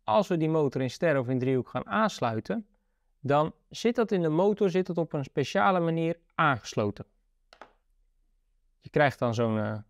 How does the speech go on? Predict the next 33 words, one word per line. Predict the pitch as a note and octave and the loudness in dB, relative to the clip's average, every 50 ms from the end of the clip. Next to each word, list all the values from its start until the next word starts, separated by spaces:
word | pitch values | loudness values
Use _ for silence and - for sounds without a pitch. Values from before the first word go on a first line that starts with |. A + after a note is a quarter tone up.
| _ _ _ | _ _ _
zes | - - - G3 F#3+ - - | -12 -4 0 0 0 0 -2
van | - C3 | -2 -2
die | B2+ B2 - | -2 -2 -2
aansluitpunten | - E3+ F#3 F3+ - F#3+ F3+ - - G3 F3+ F3+ E3+ - D3 - - - | -2 -2 -2 0 -2 -4 -4 -2 -2 0 0 0 0 -2 -6 -8 -6 -6
in | D#3+ D#3 | -4 -2
die | D3+ C#3+ | 0 0
motor | C#3+ D#3 E3+ E3+ - D#3+ | 0 0 0 0 -2 -4
te | - D#3+ | -6 -6
zien. | C#3+ E3+ E3+ F3 F3+ D#3+ | -4 -2 -2 -2 -2 -2
Je | C3 | -2
ziet | A#2+ C3 C#3+ - | 0 -2 0 -2
hem | C3+ A#2+ | -2 -2
hier. | A#2 A#2+ C3+ E3 F#3+ A3+ - _ _ _ _ _ _ _ _ _ _ | -2 -2 0 0 0 -2 -4 _ _ _ _ _ _ _ _ _ _
Zo | - - F#3 F#3+ F#3+ | -10 -4 0 0 0
ziet | D#3 D#3+ C3 - | 2 0 -2 -2
het | B2+ G#2+ - | -4 -4 -2
eruit. | C3+ C#3+ E3 G3+ A3+ G#3 - - _ | 0 2 2 2 2 -2 -6 -14 _
En | - B2+ | -6 -4
je | B2 | -4
krijgt | - B2+ A#2+ A2 - | -2 -2 -4 -4 -4
er | - | -6
een | A#2 G#2+ | -4 -4
paar | A#2+ A2+ | -4 -4
plaatjes | - - D#3 E3+ F#3+ F#3 - F#3 E3 - | -2 -2 0 0 0 0 -2 -4 -4 -2
bij. | - F3 F3 F3 E3+ | 0 0 0 0 0
En | D3 | -2
dan | C3 C3 | -2 0
moet | C3+ C3+ C3 - | 0 -2 -2 -2
je | B2+ | -4
zelf | - - D3+ - G3 F#3 - | -2 0 2 2 2 0 0
de | - C#3+ | -4 -4
verbinding | A#2 C3 B2 A#2+ C#3 D#3 E3 E3+ D3+ D3 | -2 -2 -2 0 0 0 0 0 0 0
maken. | D3 D3 D3 D3 - E3 E3 | 0 0 -2 -2 -4 -8 -10